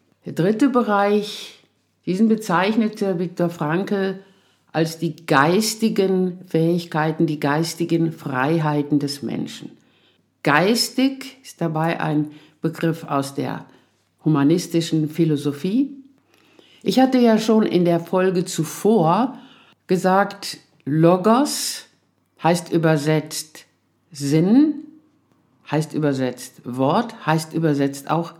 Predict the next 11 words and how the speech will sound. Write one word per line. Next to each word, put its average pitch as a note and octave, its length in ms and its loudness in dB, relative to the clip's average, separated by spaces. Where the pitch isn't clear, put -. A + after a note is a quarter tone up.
Geist. - 720 -6
Und E3 120 0
hier B3 360 4
sind G3+ 260 0
wir G#3 100 2
eben F3+ 260 0
bei D#3+ 120 2
diesem G3+ 380 0
Bereich F3 680 0
angelangt, F3+ 920 -2
den G#3+ 440 4